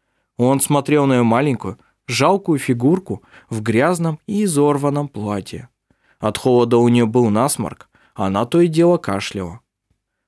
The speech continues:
«Мы могли бы, по крайней мере, прогрызть зубами стены»,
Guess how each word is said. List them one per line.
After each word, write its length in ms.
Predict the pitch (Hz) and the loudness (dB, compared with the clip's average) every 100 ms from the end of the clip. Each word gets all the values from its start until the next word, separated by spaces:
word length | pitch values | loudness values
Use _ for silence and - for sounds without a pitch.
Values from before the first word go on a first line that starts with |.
| _ _ | _ _
«Мы 160 | 131 139 | -6 -4
могли 360 | 156 143 165 | -4 -4 -2
бы, 160 | 165 135 | -2 -2
по 120 | 139 | -4
крайней 380 | 135 160 147 156 | -6 -4 -4 -2
мере, 360 | 170 180 131 - _ - - _ _ _ | -2 -2 -4 -8 _ -20 -20 _ _ _
прогрызть 500 | - 185 180 196 196 | -8 -6 -2 0 0
зубами 460 | 165 180 180 170 156 | 0 -2 0 0 -2
стены», 640 | - - 180 165 131 110 | -8 -6 -4 -2 -4 -6